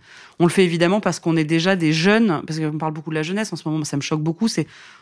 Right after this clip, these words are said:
on dit à la jeunesse, les pauvres jeunes en temps de covid, ils peuvent pas faire la fête. Mais non, la jeunesse, c'est le temps de l'engagement, c'est le temps de, du don de soi, du service aux autres. Je veux dire,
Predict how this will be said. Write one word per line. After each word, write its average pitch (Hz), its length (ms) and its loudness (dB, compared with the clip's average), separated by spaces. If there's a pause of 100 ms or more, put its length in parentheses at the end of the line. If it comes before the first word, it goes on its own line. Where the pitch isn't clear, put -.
on 170 60 4
dit 185 160 4
à 190 100 4
la 190 120 4
jeunesse, 196 340 2
les 185 80 2
pauvres 196 380 2
jeunes 214 200 2
en 160 200 0
temps 170 120 0
de 170 60 0
covid, 190 240 0
ils 196 80 -2
peuvent - 180 -6
pas 190 120 -2
faire 170 180 -2
la 160 80 -2
fête. - 340 -6 (120)
Mais 143 100 -2
non, 233 240 2 (320)
la 160 80 4
jeunesse, 165 240 2
c'est 165 120 -2
le 143 60 -2
temps 156 140 0
de 143 60 4
l'engagement, 180 480 4
c'est - 140 -6
le 143 60 -6
temps 165 160 -4
de, 147 160 -4
du 147 240 -8
don 170 280 0
de 175 60 -2
soi, 226 340 2 (260)
du 165 80 -6
service 160 480 -2
aux 226 140 2
autres. - 340 -2 (500)
Je 165 140 -2
veux 170 60 4
dire, 160 200 -2